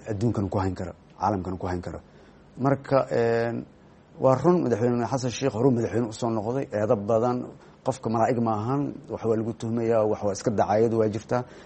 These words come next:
laakiin waxaan aaminsanahay inuu oday Soomaaliyeed yahay oo xaaladan dalka hadda loo doorto uu yahay qofka ugu munaasibsanaa. Een, sababtaan u leeyahay taasna waxaa waaye isagoo ah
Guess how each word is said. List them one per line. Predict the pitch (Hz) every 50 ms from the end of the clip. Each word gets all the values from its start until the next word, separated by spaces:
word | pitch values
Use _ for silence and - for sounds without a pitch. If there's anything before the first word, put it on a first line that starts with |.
| - - - -
laakiin | 104 104 - - 107 107
waxaan | 101 - 120 120
aaminsanahay | 107 110 104 101 - 117 117 110 101 95 90
inuu | 113 107 87 85
oday | 101 95 101
Soomaaliyeed | 92 - 92 87 85 85 85 87 90 95 92
yahay | 92 90 92 107 127 127 - - - - - - - - -
oo | 101 92
xaaladan | - - 87 92 101 104 98 98 98 101 98 101 104 107 - - - -
dalka | 104 98 95 - - - - 95
hadda | 98 98 95 98
loo | 92 92 98 98
doorto | 92 101 95 - - -
uu | 92 95
yahay | 95 95 90 95 90
qofka | - 95 - - 110
ugu | 95 95
munaasibsanaa. | 95 92 87 85 82 82 - 87 - - 87 82 92 113 127 131 - - - - - - - - - - -
Een, | 90 87 87 87 87 87 85 85 85 82 82 82 85 - - - - -
sababtaan | - - - 95 98 107 101 101 92 87
u | 92 95
leeyahay | 95 90 87
taasna | - - 92 92 - 92 92
waxaa | 87 - - 90
waaye | 85 85 87 87 85
isagoo | 82 - - 95 90 90 87 82
ah | 107 110